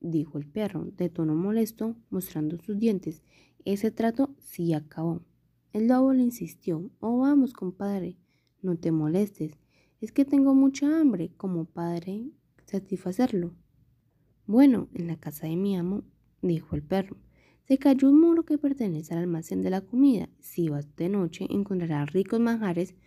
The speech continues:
con mucha carne, pan, riquísimo tocino y exquisitos pinos". El lobo, muy interesante en lo que dijo el perro, esperó impacientemente esa noche.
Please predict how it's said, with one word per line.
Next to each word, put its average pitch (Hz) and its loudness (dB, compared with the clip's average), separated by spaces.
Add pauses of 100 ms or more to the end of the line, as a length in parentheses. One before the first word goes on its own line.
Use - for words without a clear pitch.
(280)
con 165 -2
mucha 170 -2
carne, 180 -2
pan, 170 -8 (280)
riquísimo 180 -4
tocino 202 -2
y 202 0
exquisitos 220 -6
pinos". 233 0 (680)
El 233 2
lobo, 285 6
muy 294 8
interesante 254 -2
en 180 -6
lo 185 -8
que 180 -8
dijo 160 -4
el 165 -6
perro, 170 -6 (380)
esperó 170 -2
impacientemente 202 -4
esa 156 -4
noche. 247 -2